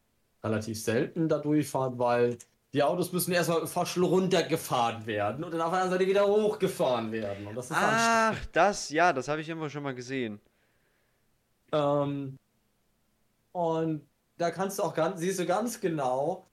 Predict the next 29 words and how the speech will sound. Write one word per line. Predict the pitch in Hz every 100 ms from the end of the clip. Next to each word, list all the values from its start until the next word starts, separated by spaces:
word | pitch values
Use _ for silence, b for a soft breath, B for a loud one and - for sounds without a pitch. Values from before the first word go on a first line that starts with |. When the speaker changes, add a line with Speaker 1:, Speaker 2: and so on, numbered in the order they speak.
| _ _ _
Speaker 1:
wo | 120 147 190
die | 170
Mitte | 180 196 202
des | 190 180
Tunnels | - 247 185 -
ist, | - 135 -
weil | 143 143 143 143 151 151 _ _ -
der | 160
Tunnel, | - 165 170 160 190 -
der | 185 160
geht | 151 160 - _
beiden | 160 190
Seiten | 151 117 123 - 143 - _ _ -
nach | 139
unten | - - 202 220 180 170 269 - _
und | 156 156 160
ab | 165
der | 170
Mitte | 180 185 160 165 233 -
Speaker 2:
Wieder | 120 110
hoch. | 113 107 -
Speaker 1:
dementsprechend | 190 180 160 151 135
wieder | 156 175
nach | -
oben. | 233 214 160 120 -
Speaker 2:
Das | 139 -
merkst | 135 147 196 - 135
du, | 135
also | 131